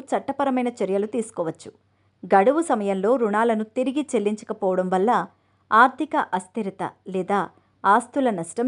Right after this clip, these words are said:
జరగవచ్చు. దరఖాస్తు చేసుకునే ముందు రుణ నిబంధనలు, వడ్డీ రేట్లు మరియు అర్హతను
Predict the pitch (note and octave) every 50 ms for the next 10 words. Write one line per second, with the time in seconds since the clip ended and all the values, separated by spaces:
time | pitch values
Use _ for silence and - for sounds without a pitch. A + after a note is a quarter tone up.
0 | C4 A3+ A3+ F#3+ E3+ F3+ F3 F3 E3+ - - - - _ _ _ _ _ _ _
1 | _ _ - G#3 G3 B3 C4 D4+ E4 - G#4 G#4 G4+ - F#4+ F#4 - C#4+ C4 C4
2 | - - B3+ B3+ B3 A3+ A3+ A3 A#3 C#4 C#4+ A#3+ G#3+ G#3 G#3+ A#3+ B3 A#3+ G3+ F#3
3 | F#3+ F#3+ F#3+ G#3 G3 F#3 F3+ F#3 F3 - _ _ _ _ _ _ - F#3+ G3+ G3
4 | G3 F#3+ C#4+ D4+ C#4+ C#4 A#3+ - - F#3 E3+ - - _ _ - G3 G3 F#3 G3
5 | G#3+ B3 - - F#3 F#3+ G3+ A#3 A#3 A#3+ A#3 G3 G3